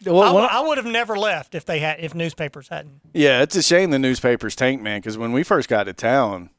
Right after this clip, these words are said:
Speaker 1: I mean, my gosh, that, that sports department was incredible.
Speaker 2: It was.
Speaker 1: And it was great for us, too, because, uh, for, in radio, 'cause we had a lot of, I mean, people that could come and sit in with us. And
Speaker 2: Right.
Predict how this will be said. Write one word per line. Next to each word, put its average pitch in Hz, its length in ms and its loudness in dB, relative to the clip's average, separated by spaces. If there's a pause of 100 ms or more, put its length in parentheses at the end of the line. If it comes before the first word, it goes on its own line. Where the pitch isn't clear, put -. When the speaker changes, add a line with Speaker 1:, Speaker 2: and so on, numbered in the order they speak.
(140)
Speaker 1:
I 113 100 -4
mean, 104 280 -6
my 127 200 0
gosh, 107 400 0
that, 139 320 0
that 143 300 2 (340)
sports 151 340 -2
department 104 400 -6
was 95 140 -12
incredible. 107 680 -4
Speaker 2:
It 160 40 -16
was. 127 500 -8
Speaker 1:
And 151 100 4
it 196 40 6
was 185 120 2
great 214 240 4
for 170 140 4
us, 190 180 4
too, 226 220 -2
because, 135 400 -2
uh, 131 340 -4
for, 151 140 0
in 131 140 0
radio, 143 400 2
'cause 123 180 -4
we 147 120 0
had 143 120 4
a 131 60 2
lot 143 240 4
of, 117 420 -4
I - 40 -8
mean, 107 260 -12 (400)
people 147 280 -2
that 127 100 2
could 120 120 -10
come 139 220 0
and 135 100 -2
sit 135 240 0
in 156 180 0
with 180 220 0
us. 254 220 -4
And 98 160 -10
Speaker 2:
Right. 123 180 -6